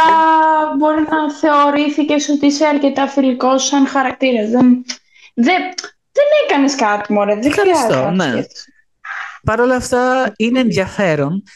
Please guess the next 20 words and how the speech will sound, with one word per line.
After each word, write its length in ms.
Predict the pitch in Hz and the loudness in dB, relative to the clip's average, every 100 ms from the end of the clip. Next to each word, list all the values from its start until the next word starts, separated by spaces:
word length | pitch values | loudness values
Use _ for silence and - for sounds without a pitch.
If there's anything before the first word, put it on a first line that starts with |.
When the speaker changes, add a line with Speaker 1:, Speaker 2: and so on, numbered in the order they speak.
| _ _ | _ _
Speaker 1:
το 120 | 190 | -4
πώς 400 | - 254 277 - | 0 0 -2 -4
πάλι 420 | 208 190 175 214 | -4 -2 -2 -2
μπλέχτηκα 580 | 180 185 220 - - 269 | 0 0 0 -2 -6 -4
στα, 340 | - 202 190 _ | -2 -2 -4 _
στη, 420 | 175 - - 202 | -6 -4 0 2
στο 380 | 185 - - 202 | 0 -4 -4 0
ίδιο 380 | 208 220 226 254 | 2 2 0 -2
κύκλο 580 | 254 214 190 160 151 208 _ _ _ _ _ - | 0 0 2 2 0 -2 _ _ _ _ _ -6
που 360 | 220 214 208 208 | -2 0 -2 -4
ο 80 | |
φίλος 380 | 185 240 269 240 | -4 0 2 4
μου 160 | 214 247 | 2 2
τα 100 | 240 | 0
είχε 160 | 233 262 | 0 0
κάποτε 320 | 254 277 254 | 0 -2 -2
με 100 | 254 | -2
την 100 | 208 | 0
κολλητή 320 | 233 226 277 | -2 0 0
αυτής. 420 | 247 269 160 - | 0 -2 -4 -6